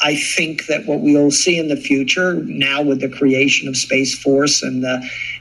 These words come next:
and, and though I think Space Force is stupid, I, I, I, I think it's the right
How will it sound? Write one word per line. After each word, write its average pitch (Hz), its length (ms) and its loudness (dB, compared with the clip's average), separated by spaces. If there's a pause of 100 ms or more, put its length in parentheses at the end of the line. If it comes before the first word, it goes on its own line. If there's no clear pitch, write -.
and, 147 260 -2
and 156 200 -4
though 185 220 2
I 170 120 2
think 190 260 -2
Space - 360 -2
Force 143 260 -2
is 131 180 0
stupid, 127 560 0
I, 139 240 2 (320)
I, 139 260 -2 (240)
I, 147 380 -2 (220)
I 143 180 0
think - 680 -4 (100)
it's - 320 -2
the 147 120 4
right 175 540 0